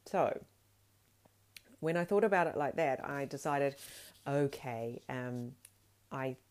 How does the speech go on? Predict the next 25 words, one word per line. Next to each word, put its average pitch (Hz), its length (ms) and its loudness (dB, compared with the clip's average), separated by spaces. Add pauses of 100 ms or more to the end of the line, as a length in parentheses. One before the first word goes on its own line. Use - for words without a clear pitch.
(160)
think 156 360 0 (320)
we 135 180 2
need 127 300 0
to 131 120 -2
do 117 220 -4
this. - 360 -10
We 131 180 0
need 123 220 -2
to 131 100 -6
take 123 300 -6
this - 160 -6
opportunity. 131 880 -4 (480)
We 139 160 0
need 135 260 0
to, 127 760 0
um, 120 460 -8 (160)
we 139 80 -2
need 156 120 2
to - 80 0
go 143 460 4
and 123 140 -2
live 139 100 -2
in 151 100 -2
Sweden 135 600 0
and, 123 540 -6